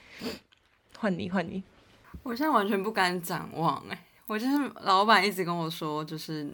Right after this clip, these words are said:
Speaker 2: “你的业绩，你的业绩”，我真的是觉得，啊，
Speaker 1: 头痛。
Speaker 2: 头好痛。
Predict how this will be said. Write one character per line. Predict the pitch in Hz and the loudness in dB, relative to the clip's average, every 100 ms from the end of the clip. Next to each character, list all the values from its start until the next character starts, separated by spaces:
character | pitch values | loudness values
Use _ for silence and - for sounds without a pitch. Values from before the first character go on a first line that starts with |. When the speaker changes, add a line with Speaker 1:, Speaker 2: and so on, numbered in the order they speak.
| - | -12
Speaker 2:
“你 | - 165 | -8 -2
的 | 160 | 0
业 | 165 185 | 4 4
绩， | 165 170 165 | 2 0 0
你 | 175 160 | 0 0
的 | |
业 | 143 170 151 | 0 2 2
绩”， | - 151 | 0 -2
我 | 151 | -2
真 | 165 | -2
的 | 196 | -2
是 | |
觉 | 175 165 | -2 -4
得， | - | -4
啊， | 175 170 - - | -6 -8 -14 0
Speaker 1:
头 | - 180 | 6 8
痛。 | 185 208 185 233 | 10 6 6 -4
Speaker 2:
头 | - - 175 | -6 -2 2
好 | - - | 4 6
痛。 | - 302 294 277 294 247 | 8 10 12 10 6 2